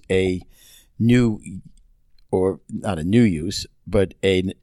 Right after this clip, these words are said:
to get approval for what had already been u-, your product had been used for, which was perforator ablation. And what did you guys have to do in terms of, or where, where do you stand at this point,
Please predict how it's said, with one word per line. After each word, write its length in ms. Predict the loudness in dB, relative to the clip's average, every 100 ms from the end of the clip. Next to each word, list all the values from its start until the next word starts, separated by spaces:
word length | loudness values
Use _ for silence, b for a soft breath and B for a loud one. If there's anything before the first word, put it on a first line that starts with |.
| _
to 100 | -10
get 240 | 2 4 4
approval 580 | -4 2 2 2 -4
for 200 | -2 -6
what 320 | -4 -2 -2 0
had 120 | 0
already 260 | 0 0
been 420 | 0 0 2 2 -2 _ -8
u-, 340 | 4 6 6
your 240 | 2 0 2
product 280 | 4 2
had 160 | -2 0
been 160 | 2 4
used 240 | 0 -4
for, 160 | -6 -4
which 160 | -6
was 120 | -8
perforator 580 | -2 -2 0 -2 -2 -2
ablation. 460 | -4 -6 -6 -6 -8 B B B B -8
And 520 | -4 -2 0 -2 -6 -10
what 400 | -6 0 0 0
did 180 | -4 2
you 160 | 2
guys 300 | 4 2 2
have 200 | 0 -2 -4
to 100 | -4
do 420 | 2 2 0 -4 _ _ _ _ _ -6
in 200 | -4 -2
terms 420 | 0 0 -2 -2
of, 180 | -4 -4
or 100 | -2
where, 280 | 0 0
where 260 | 0 2 2
do 60 | 2
you 140 | -2
stand 400 | -2 -2 0 0
at 60 | -4
this 180 | -6
point, 360 | -4 -4 -4